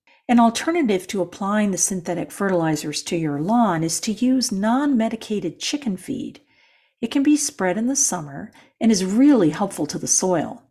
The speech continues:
There are also organic compost mixes now available that don't contain human or animal manure.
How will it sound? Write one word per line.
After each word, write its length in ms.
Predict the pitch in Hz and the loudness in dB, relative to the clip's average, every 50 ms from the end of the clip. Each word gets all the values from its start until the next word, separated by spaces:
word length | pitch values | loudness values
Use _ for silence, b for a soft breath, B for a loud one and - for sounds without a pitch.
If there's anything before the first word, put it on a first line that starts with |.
| _ _ _ b b b b b b b b b b - | _ _ _ b b b b b b b b b b 0
There 140 | 208 202 196 | 0 2 2
are 60 | 196 | 2
also 520 | - - 220 233 247 - - 196 185 185 | 2 2 2 4 2 2 0 0 0 0
organic 640 | 190 - - 190 190 185 - 185 165 170 190 - - | -2 -2 -2 -2 -2 -2 -4 -6 -6 -6 -6 -8 -8
compost 680 | - - 226 226 240 240 240 - 185 151 139 - - - | -6 -2 2 2 2 2 2 0 0 0 0 -2 -6 -6
mixes 520 | 160 147 - - - 143 139 135 - - | -8 -8 -6 -6 -6 -4 -4 -2 -2 0
now 240 | 170 165 160 165 160 | 0 0 0 0 0
available 560 | 160 - 160 165 185 196 202 160 - 147 147 | -2 -2 -2 -2 -2 -4 -4 -6 -6 -6 -4
that 160 | 156 175 175 | -4 -6 -2
don't 240 | - 208 214 214 - | 0 0 0 0 -2
contain 500 | - 190 185 - - 226 220 220 190 170 | -6 -8 -8 -6 -4 -4 -2 -2 -2 -4
human 440 | 175 170 - 208 208 185 170 165 165 | -6 -4 -4 -2 -2 -2 -2 -2 -2
or 280 | 170 175 185 185 - - | -2 -2 -4 -4 -4 -4
animal 400 | 175 190 196 196 175 160 156 156 | -4 -4 -4 -2 -4 -4 -4 -4
manure. 560 | 160 170 180 214 233 220 170 - - - | -4 -4 -2 -2 -2 -2 -4 -6 -12 -16